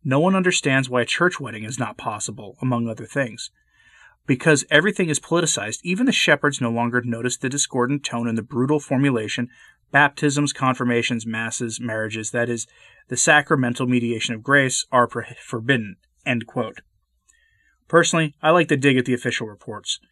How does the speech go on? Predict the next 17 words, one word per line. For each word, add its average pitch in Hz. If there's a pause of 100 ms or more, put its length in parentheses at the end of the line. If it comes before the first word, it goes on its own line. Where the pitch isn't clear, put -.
(240)
He 190
has 165
a 117
point. -
In 139
many 175
places, 120
you 127
still 131
can't 110
attend 135
any 160
religious 127
service 123
of 120
any 123
kind. 123